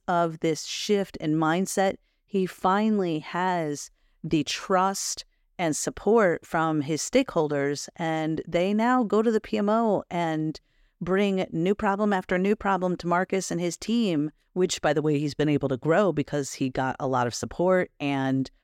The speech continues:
funding because he was actually solving the right problems. And now he's got more work and credibility than he ever thought he was going to have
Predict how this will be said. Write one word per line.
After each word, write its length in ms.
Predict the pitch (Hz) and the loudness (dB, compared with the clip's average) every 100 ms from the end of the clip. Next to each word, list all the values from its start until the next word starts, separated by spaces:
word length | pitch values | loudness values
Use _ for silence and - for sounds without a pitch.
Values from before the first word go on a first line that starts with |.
| _ | _
funding 580 | - 160 202 143 143 | -2 2 2 2 0
because 340 | 151 139 147 - | -2 -2 -2 0
he 80 | 127 | -2
was 140 | 131 | 0
actually 300 | 127 - 135 | -2 -2 -4
solving 380 | - 143 147 165 | -2 -2 0 0
the 120 | 190 | 2
right 220 | 165 123 | 2 0
problems. 600 | - 208 170 139 180 - - _ _ _ - | 2 2 2 0 -2 -6 -14 _ _ _ -4
And 460 | 196 208 202 196 - | 0 2 2 -2 -4
now 500 | 175 196 226 240 - | -2 2 2 0 -2
he's 340 | - 214 240 | -2 0 0
got 240 | - 254 - | 2 0 2
more 400 | 208 226 254 262 | 0 2 2 2
work 420 | 185 202 254 - - | 2 2 2 -2 -4
and 380 | 190 269 359 269 | 2 4 4 4
credibility 800 | 170 143 131 135 139 151 196 - _ _ | 2 0 0 0 0 0 -2 -6 _ _
than 160 | 202 175 | 0 0
he 200 | 196 180 | 2 2
ever 240 | 143 151 | 4 0
thought 360 | 143 127 120 - | 0 0 0 -2
he 140 | - | -2
was 160 | 135 135 | 0 0
going 260 | 143 135 | 0 0
to 120 | 127 135 | 0 0
have 360 | 135 123 120 | 0 0 -2